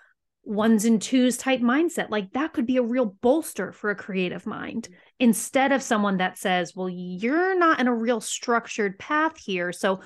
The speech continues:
Speaker 1: let me lead you back to where I'm being successful th-, so that you can do what I'm doing."
Speaker 2: So that I'm comfortable. Yeah.
Speaker 1: Yes.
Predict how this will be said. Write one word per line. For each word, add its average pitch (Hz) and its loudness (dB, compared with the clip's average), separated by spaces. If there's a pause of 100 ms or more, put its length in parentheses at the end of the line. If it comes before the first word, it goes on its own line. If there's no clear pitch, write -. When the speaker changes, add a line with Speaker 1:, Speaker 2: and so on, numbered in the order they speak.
(280)
Speaker 1:
let 285 2
me 320 6
lead 277 2
you 262 0
back 226 -4
to - -8
where 202 0
I'm 233 0
being 196 -4
successful 190 -10
th-, 190 -10
so 220 -4
that 180 -2
you 220 4
can 214 -4
do 190 0
what 180 -4
I'm 180 -6
doing." - -14
Speaker 2:
So 180 -2
that 180 -2
I'm 156 -2
comfortable. - -12
Yeah. - -8
Speaker 1:
Yes. - -14